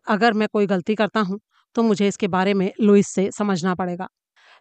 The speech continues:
मैंने उससे अपने सीनियर पुलिस ऑफिसर और साथ ही एक डॉक्टर को भी बुलाने का अनुरोध किया। मैंने उससे ये सुनिश्चित करने के लिए भी कहा कि उनके आने तक यहाँ से कुछ भी हटाया ना जाए और कोई नए पैरों के निशान भी ना बनाए जाएं।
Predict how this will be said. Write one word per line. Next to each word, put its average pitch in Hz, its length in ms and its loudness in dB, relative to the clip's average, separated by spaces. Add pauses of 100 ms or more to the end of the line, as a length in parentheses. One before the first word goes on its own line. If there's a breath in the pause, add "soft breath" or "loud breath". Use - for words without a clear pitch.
मैंने 302 220 0
उससे 208 320 -2
अपने 196 380 -2
सीनियर 214 400 4
पुलिस 196 300 0
ऑफिसर 196 440 -4 (340 soft breath)
और 214 220 6
साथ 214 360 4
ही 214 340 -4
एक 214 280 0
डॉक्टर 208 320 -2
को 202 140 -2
भी 214 100 2
बुलाने 190 360 -2
का 220 100 0
अनुरोध 190 480 -2
किया। 196 160 -10 (680)
मैंने 294 200 2
उससे 240 240 2
ये 208 200 6
सुनिश्चित 214 440 0
करने 202 300 0
के 214 100 -6
लिए 196 160 -2
भी 196 120 -2
कहा 196 320 -4 (480)
कि 294 60 0
उनके 240 320 4
आने 190 260 2
तक 180 200 0
यहाँ 208 260 2
से 196 160 0
कुछ 226 340 -4
भी 208 160 2
हटाया 190 400 -2
ना 185 140 -4
जाए 180 200 -6 (420 soft breath)
और 220 200 6
कोई 220 340 6
नए 214 260 2
पैरों 202 280 2
के 220 120 0
निशान 196 320 0
भी 226 140 0
ना 196 180 0
बनाए 185 300 -6
जाएं। 185 180 -10